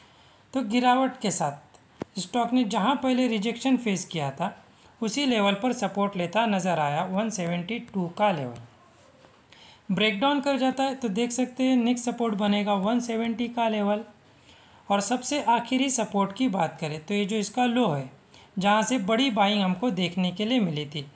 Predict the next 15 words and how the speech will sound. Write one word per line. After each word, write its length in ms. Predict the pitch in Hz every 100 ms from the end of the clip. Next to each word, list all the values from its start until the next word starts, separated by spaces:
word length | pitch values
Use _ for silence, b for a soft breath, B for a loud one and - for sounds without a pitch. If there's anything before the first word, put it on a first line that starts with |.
| B B B
वन 160 | 226 262
सिक्सटी, 380 | 247 247 - 285
वन 220 | 220 233
सिक्सटी 340 | 214 202 - 233 -
टू 180 | 220 202
का 200 | 220 226
level 300 | 208 175 190
रहेगा। 300 | 175 160 170
जब 240 | 180 180
तक 160 | 220 208
वन 140 | 214 214
सिक्सटी 380 | 208 - 233 220
के 160 | 240 240
ऊपर 360 | 196 196 233 190
है 120 | 156